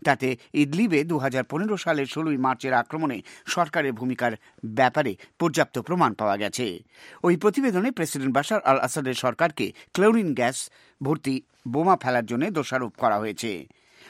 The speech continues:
ওই তদন্তে সামরিক ইউনিটের নিয়ন্ত্রণে কারা ছিল সেটা নিশ্চিত করা হয়নি, তবে অস্ত্রগুলো যে সিরিয়ার তেষট্টিতম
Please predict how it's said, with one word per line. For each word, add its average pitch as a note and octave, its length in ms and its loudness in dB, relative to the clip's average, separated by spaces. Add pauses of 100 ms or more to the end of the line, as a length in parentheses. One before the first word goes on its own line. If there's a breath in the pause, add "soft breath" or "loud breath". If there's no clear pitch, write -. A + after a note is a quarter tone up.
(100)
ওই F3 100 2
তদন্তে G#3 460 2
সামরিক E3 460 -2
ইউনিটের D#3 420 0
নিয়ন্ত্রণে C3+ 460 -2
কারা C#3+ 360 2
ছিল F#3+ 280 -4
সেটা D#3 260 -4
নিশ্চিত D3 360 -6
করা C3 220 2
হয়নি, C3+ 280 0 (240 loud breath)
তবে C3+ 160 0
অস্ত্রগুলো C3+ 500 -2
যে B2+ 140 -2
সিরিয়ার D3 380 -2 (380 loud breath)
তেষট্টিতম G3 720 0